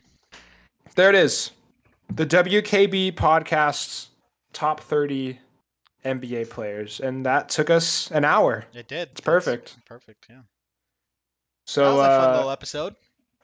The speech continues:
Speaker 1: yeah, that was, that was very enjoyable. Um, yeah, you guys can, uh, you guys can, viewers, you guys can clip the, uh, the fucking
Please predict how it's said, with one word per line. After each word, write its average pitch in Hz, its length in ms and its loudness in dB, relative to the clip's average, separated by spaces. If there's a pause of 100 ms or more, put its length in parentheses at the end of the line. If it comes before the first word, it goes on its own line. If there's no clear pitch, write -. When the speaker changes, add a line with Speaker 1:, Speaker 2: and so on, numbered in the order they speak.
(300)
Speaker 1:
yeah, 143 160 -4
that 131 180 0
was, 139 180 -6
that 139 140 2
was 139 140 -2
very 151 320 2
enjoyable. 117 720 -2 (680)
Um, 123 500 -2 (1700)
yeah, 123 320 0 (320)
you 147 160 -4
guys 180 200 4
can, 170 280 0
uh, 139 120 4
you 135 140 0
guys 180 160 0
can, 139 260 -4 (260)
viewers, 165 420 -2
you 170 40 -8
guys 185 200 0
can 143 160 -6
clip 143 340 0
the, 127 220 -2
uh, 113 220 -4
the 110 100 -12
fucking 110 560 -10